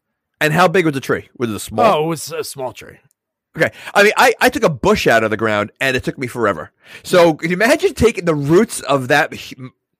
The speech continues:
Speaker 1: humongous, I mean, like, that is a humongous tree. I don't, I don't see that happening.
Speaker 2: That could have been a good bit if they left him there, and then you saw the calendar change, and he's still there. He's sleeping there,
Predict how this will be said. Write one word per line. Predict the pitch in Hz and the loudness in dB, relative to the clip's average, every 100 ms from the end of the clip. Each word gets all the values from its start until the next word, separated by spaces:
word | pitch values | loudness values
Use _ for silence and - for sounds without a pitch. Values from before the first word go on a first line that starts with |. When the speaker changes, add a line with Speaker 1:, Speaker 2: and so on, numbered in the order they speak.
| - | -20
Speaker 1:
humongous, | - 196 180 180 190 131 90 - - | -8 -6 0 2 2 0 -6 -8 -8
I | 139 | -4
mean, | 139 143 | -2 0
like, | 147 | 0
that | 180 220 | 0 0
is | 185 | 0
a | 131 | -4
humongous | 113 143 147 143 135 | -4 -4 -2 -4 -6
tree. | - - 101 - - - - _ - | -8 -8 -8 -8 -20 -20 -20 _ -6
I | - 190 | -4 0
don't, | 190 175 147 | 2 2 0
I | 160 | -2
don't | 156 | 0
see | 123 | -2
that | 95 | -2
happening. | 82 - - _ _ _ | -4 -8 -20 _ _ _
Speaker 2:
That | 202 202 | -2 0
could | 285 | 0
have | 302 | 0
been | 254 | 0
a | |
good | 196 175 143 | 0 -2 0
bit | 180 160 | 0 0
if | 151 | -2
they | 139 135 | -2 -4
left | 131 143 - | -2 -4 -2
him | 196 | -4
there, | 196 208 220 | -2 -2 -2
and | - 160 | -6 -6
then | 156 | -4
you | 156 143 | -4 -2
saw | 160 | 0
the | 151 | 0
calendar | - 139 135 156 170 160 | -2 -4 -2 -2 -2 -4
change, | 160 165 185 196 | -6 -6 -6 -8
and | 165 156 | -8 -8
he's | 139 | -8
still | - - 165 | -10 -4 -4
there. | 165 170 175 | 0 0 -2
He's | 151 - | -4 -8
sleeping | 170 165 175 | -6 -6 -4
there, | 175 175 170 | -4 -4 -4